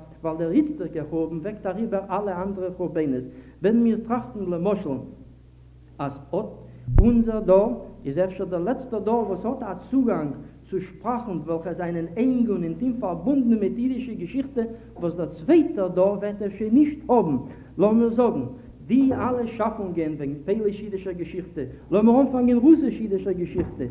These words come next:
די אלע זאכן, לאמיר זאגן, וועלכע דוב נאר ווערט געשריבן אין יידיש, עבן מיר זאלן זיי יעצט נישט איבערזעצן אויף א שפראך, וועלכע איז אונז באקאנט, ווערן דארט די זאכן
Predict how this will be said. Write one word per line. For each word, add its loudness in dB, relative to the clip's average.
די 8
אלע 6
זאכן, 0
לאמיר 0
זאגן, -4
וועלכע -4
דוב -6
נאר 0
ווערט 0
געשריבן -6
אין 0
יידיש, -4
עבן 2
מיר 2
זאלן 0
זיי 2
יעצט -2
נישט -2
איבערזעצן 0
אויף -6
א -6
שפראך, -4
וועלכע 0
איז -4
אונז 2
באקאנט, 2
ווערן 0
דארט -2
די 0
זאכן -4